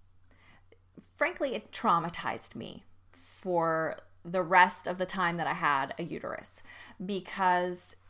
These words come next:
I think partially because he was a man, he did not, uh,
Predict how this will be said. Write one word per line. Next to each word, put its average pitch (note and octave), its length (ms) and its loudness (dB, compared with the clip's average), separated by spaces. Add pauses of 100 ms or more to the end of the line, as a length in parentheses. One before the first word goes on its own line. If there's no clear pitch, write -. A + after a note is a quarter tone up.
(420)
I F#3+ 80 -2
think A#3 340 -4 (140)
partially A#3+ 380 2
because A#3+ 360 -4
he G3 400 -6
was G3+ 180 -8
a A3+ 40 -2
man, F3+ 480 -6 (1120)
he A3 240 -6
did G3+ 240 -2
not, F#3 600 -2
uh, E3+ 340 -4